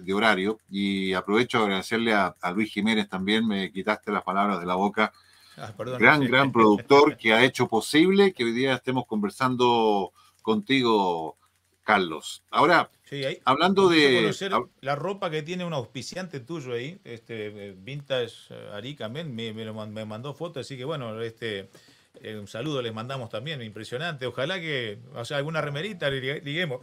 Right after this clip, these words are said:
Speaker 2: <laughs>
Speaker 1: Yo creo que algo te va a llegar, algo te va a llegar. Ya
Speaker 2: No,
Speaker 1: vamos a hablar
Speaker 2: muchas
Speaker 1: de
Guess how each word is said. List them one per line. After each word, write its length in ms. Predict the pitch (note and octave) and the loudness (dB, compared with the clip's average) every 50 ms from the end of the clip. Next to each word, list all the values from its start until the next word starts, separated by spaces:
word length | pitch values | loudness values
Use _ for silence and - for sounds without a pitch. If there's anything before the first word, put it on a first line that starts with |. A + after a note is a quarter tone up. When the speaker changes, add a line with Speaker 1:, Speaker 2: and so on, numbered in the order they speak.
| D3 - | -6 0
Speaker 2:
<laughs> 1300 | B3 A#3 - A3+ F#3+ - A#3 G#3+ - - C#4+ - - - D#4+ - - - F4 - - - - - - _ - | 0 0 2 0 -2 0 -2 -4 -2 -4 -6 -6 -4 -6 -8 -8 -8 -8 -10 -10 -10 -10 -14 -14 -14 _ -2
Speaker 1:
Yo 180 | - D3 F3+ F3 | 2 2 4 6
creo 220 | F#3+ G#3+ G#3+ F#3+ | 8 8 8 6
que 80 | D#3 F3+ | 4 2
algo 280 | F#3+ G#3+ A3 G#3 G#3 G3+ | 4 4 6 4 4 4
te 100 | F#3+ G3 | 4 2
va 80 | G3+ G3 | 4 4
a 20 | |
llegar, 420 | G3 G3+ G3 G3 F3+ B2+ - - - | 4 2 4 4 2 2 2 0 -2
algo 340 | - E3 F#3+ G#3 G#3 G3 F#3+ | 2 2 4 4 4 2 0
te 120 | - F#3 | 2 2
va 80 | F#3 F#3 | 2 4
a 20 | |
llegar. 280 | F#3 F3+ F3 D#3 A2 G#2+ | 4 2 2 2 2 0
Ya 100 | G#2 C#3 - | 2 0 0
Speaker 2:
No, 60 | - | 2
Speaker 1:
vamos 180 | - - - - | 4 4 4 4
a 40 | |
hablar 220 | - - - - - | 4 4 4 0 0
Speaker 2:
muchas 120 | B2 B2 | 2 2
Speaker 1:
de 60 | A#2+ | 0